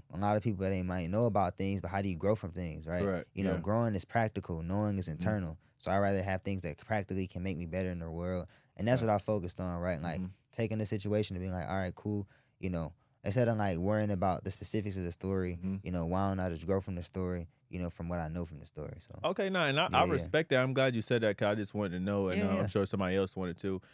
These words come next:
Speaker 2: So with that being said, I wanna ask you this then.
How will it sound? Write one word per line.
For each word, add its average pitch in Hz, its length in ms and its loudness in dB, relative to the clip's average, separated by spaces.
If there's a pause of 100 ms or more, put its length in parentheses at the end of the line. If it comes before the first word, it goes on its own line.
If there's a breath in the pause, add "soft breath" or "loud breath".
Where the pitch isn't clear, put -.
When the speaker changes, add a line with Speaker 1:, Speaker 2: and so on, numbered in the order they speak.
(140 soft breath)
Speaker 2:
So 113 240 8
with 110 220 6
that 123 200 8
being 110 220 0
said, 107 340 6
I 92 60 4
wanna 101 220 2
ask 98 260 2
you 98 80 0
this 104 260 2
then. 95 320 0